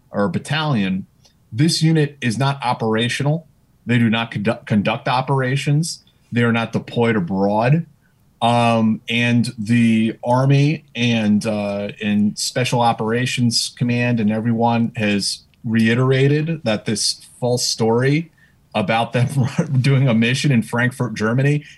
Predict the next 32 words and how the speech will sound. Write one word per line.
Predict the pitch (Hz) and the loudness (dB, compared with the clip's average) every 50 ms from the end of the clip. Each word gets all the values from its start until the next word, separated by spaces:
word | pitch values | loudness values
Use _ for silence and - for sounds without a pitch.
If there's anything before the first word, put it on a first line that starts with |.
| _ _ | _ _
is | - 104 95 87 | -4 -4 -4 0
not | 98 107 110 110 - - | 0 0 0 -2 -4 -8
true. | - - - 95 101 113 135 156 151 - - - | -10 -4 -2 0 0 2 0 0 -2 -4 -10 -10
It's | 98 95 | -8 -4
just | - 113 104 - - | -2 -2 -2 -2 -2
not | 113 104 101 98 | -2 -2 0 -2
accurate. | 101 101 107 110 - 143 147 160 165 - - _ _ - - - - - - - - - - _ - | -2 -2 -4 -4 -2 0 0 0 -2 -4 -10 _ _ -20 -20 -20 -20 -20 -20 -20 -20 -20 -20 _ -4
And | 120 123 | -2 0
then | 143 165 165 | 0 2 2
what's | 151 151 143 - | 0 0 0 0
also | 160 165 156 - 165 151 | 0 0 2 2 0 0
being | 147 147 143 139 135 139 | 2 2 0 0 0 -2
pulled | - 160 151 147 127 | -2 -2 -2 0 0
into | 143 139 139 139 | 0 -2 0 0
this | 139 127 123 - | -2 -2 -2 -2
conspiracy | - - 214 202 - - - 175 170 165 147 - - 143 139 | -2 -2 -2 -2 -2 -4 -2 0 0 0 0 0 0 0 0
theory | - - 143 143 135 131 135 135 127 - - - _ _ _ | 0 2 2 2 2 2 0 -2 -2 -6 -14 -20 _ _ _
is | - 127 127 113 - | -2 0 0 0 0
the | 127 | -2
five | 117 - - 131 131 131 123 - | -4 -2 -2 0 0 0 -2 -2
soldiers | - 135 135 131 120 117 120 107 - | -2 0 -2 -2 0 -2 -2 -2 0
who | - 117 | 0 0
died | 104 - 113 113 120 120 120 110 87 | 0 0 0 0 0 0 -2 -2 -2
in | 113 107 | 0 0
the | 104 104 | 0 0
Sinai | - - 135 143 143 135 120 110 107 | 0 -2 -2 -2 -2 -2 -2 -2 -4
Peninsula | - 110 110 107 107 104 - 117 110 107 107 104 101 - _ _ _ _ | -4 -2 -2 -2 -2 -2 -2 -4 -2 -2 -2 -2 -4 -6 _ _ _ _
on | - 107 107 | -6 -2 0
the | 104 101 | 0 0
peacekeeping | - - 143 151 151 - - 131 110 - 101 | 0 0 -2 0 0 0 -2 -2 -2 0 0
mission, | 104 104 104 104 104 - - 107 98 98 98 101 - | 0 0 0 0 -2 -2 -2 -2 -2 -2 -2 -4 -4
um, | - 107 104 104 101 101 98 98 95 95 92 98 98 | -4 -2 -2 0 0 0 0 0 -2 -2 -2 -4 -6